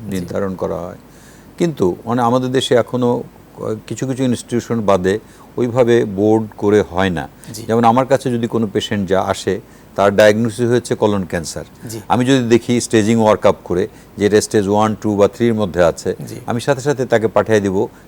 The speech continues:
Speaker 1: সার্জনের কাছে, যিনি কোলোরেক্টাল সার্জারি
Speaker 2: জি।
Speaker 1: করেন,
Speaker 2: জি।
Speaker 1: যা আমি জানি যাকে, যে উনি সবচেয়ে ভালো করেন বা ওনার
Speaker 2: জি।
Speaker 1: হাতে দিলে আমি পেশেন্টটাকে নিরাপদে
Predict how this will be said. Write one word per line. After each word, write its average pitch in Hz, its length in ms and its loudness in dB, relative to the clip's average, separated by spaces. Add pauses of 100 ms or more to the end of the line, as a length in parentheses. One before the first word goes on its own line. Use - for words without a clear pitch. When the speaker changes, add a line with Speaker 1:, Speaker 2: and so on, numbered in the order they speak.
(100)
Speaker 1:
সার্জনের 92 520 0
কাছে, - 240 -8
যিনি 101 200 -2
কোলোরেক্টাল 101 500 0
সার্জারি 95 420 0
Speaker 2:
জি। - 60 -6
Speaker 1:
করেন, 95 300 2 (340)
Speaker 2:
জি। - 100 -14
Speaker 1:
যা 104 200 6
আমি 120 240 2
জানি 110 260 6
যাকে, 101 400 4 (300)
যে 92 100 -2
উনি 101 240 2
সবচেয়ে - 380 -4
ভালো 92 180 4
করেন 87 340 -4
বা 87 260 0 (280)
ওনার 95 200 -2
Speaker 2:
জি। 92 40 -6
Speaker 1:
হাতে 101 200 0
দিলে 101 220 2
আমি 101 300 0 (100)
পেশেন্টটাকে 98 460 0
নিরাপদে 98 560 2